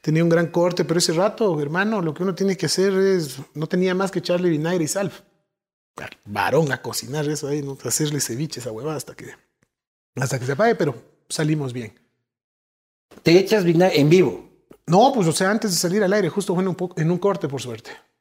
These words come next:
Speaker 2: ¿Y, y en vivo te han pasado huevadas?
Speaker 1: Gracias a Dios, no.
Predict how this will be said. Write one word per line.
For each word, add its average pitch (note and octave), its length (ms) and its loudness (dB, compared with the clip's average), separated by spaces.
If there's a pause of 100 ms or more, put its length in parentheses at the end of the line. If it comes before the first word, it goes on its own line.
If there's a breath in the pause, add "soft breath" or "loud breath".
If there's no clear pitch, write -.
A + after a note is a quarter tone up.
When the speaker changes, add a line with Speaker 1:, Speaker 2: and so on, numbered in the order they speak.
(300)
Speaker 2:
¿Y, C3 100 4
y C#3+ 200 4
en C3+ 120 2
vivo F3 240 6
te C#3+ 80 2
han A#2+ 100 2
pasado C3+ 260 4
huevadas? C#3 540 2
Speaker 1:
Gracias A2 320 -10
a B2 60 -8
Dios, A2 200 -12
no. F#2+ 120 -18